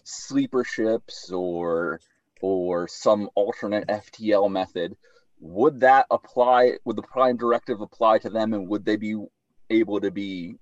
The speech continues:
visited? 'Cause, like, if, if they're taking interstellar flight, then they at least ostensibly have,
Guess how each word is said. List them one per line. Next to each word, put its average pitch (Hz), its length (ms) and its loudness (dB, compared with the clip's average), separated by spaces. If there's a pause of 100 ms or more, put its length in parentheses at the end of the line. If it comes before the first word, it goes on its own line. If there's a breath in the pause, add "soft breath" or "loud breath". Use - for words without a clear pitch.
visited? - 540 -6 (500)
'Cause, 131 220 4
like, 139 160 0
if, 135 160 0 (880)
if 151 240 0
they're 165 260 4
taking 214 400 -4
interstellar 135 680 -2
flight, 127 600 0 (840)
then 123 420 6
they 123 200 6
at 117 160 6
least - 280 -2
ostensibly 117 720 0
have, 107 340 4